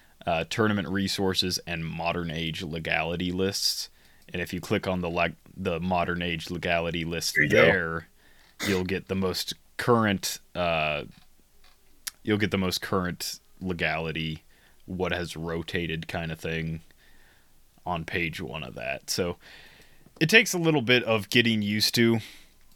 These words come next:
Speaker 1: Uh, like I said, Facebook rules chat, HeroClix rules chat, that is,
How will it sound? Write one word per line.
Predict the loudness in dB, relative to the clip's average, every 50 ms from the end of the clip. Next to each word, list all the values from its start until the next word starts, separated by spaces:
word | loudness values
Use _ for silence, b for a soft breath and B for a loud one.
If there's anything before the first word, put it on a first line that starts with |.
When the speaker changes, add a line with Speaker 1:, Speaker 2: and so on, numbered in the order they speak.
| _ -6 -2
Speaker 1:
Uh, | 0 0 2 2 0 -2
like | 2 4 4 6 6
I | 4
said, | 4 4 4 6 6 4 2 0 -6 b b b b b b _ -20 -20 _
Facebook | -8 0 2 4 4 4 4 2 2 2 2 2 0
rules | -2 0 2 4 4 4 4 2 0
chat, | 0 2 4 4 4 4 2 2 -2 _ _ _ _ _ -20 -20 _ _ _ -20 _ _ _ -20 _ _ _ _ _ _ _ -10
HeroClix | -4 0 0 0 2 0 -2 -2 -2 -2
rules | -2 0 0 0 -2 -2
chat, | 0 2 2 2 2 0
that | -2 -4 -2
is, | -2 -4 -4 -8